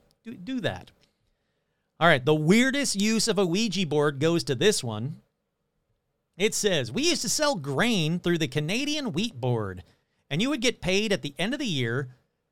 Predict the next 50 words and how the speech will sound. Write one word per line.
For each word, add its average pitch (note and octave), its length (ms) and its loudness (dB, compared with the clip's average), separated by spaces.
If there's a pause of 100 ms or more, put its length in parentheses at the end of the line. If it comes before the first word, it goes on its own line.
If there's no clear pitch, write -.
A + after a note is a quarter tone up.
(200)
You'd D#3+ 180 -8
get F#3+ 140 2
a D#3+ 40 0
final G3+ 500 -4
payment." C#3+ 520 -4 (1120)
What? D#3+ 340 -8
At B2+ 120 -12
the, C3 120 -14
you D#3 140 -6
get A3 240 -8
paid, E3 380 -2 (260)
and D3 140 -2
at C#3+ 100 -2
the D3 140 -8
end A#3 160 -2
of A#3 80 -4
the G#3 60 -2
year, C#3 180 0
you B2 160 -6
get C#3 160 2
a B2+ 40 -2
final C3 360 -4
payment. A2 340 -8
I A2+ 60 -4
get G2+ 160 -8
it. - 100 -20 (420)
You F3+ 140 0
never A#3 420 0
knew F#3 220 4
how D3+ 180 2
much G3+ 280 -2
per G3 160 0
bushel F3 500 0
you'd D#3 280 -6
get F3+ 280 0
as D3 140 -4
a C#3 80 0
final C4 500 -2
payment. A#2 600 -6
So D4+ 260 6
my C#3 160 2
brother G#3 400 2
asked G#3 240 0
the G3+ 80 -2
Ouija G3 300 -2
board, C3 440 0 (360)
and E3 100 0
it E3+ 140 -4
told A3 260 4
us B2+ 340 -2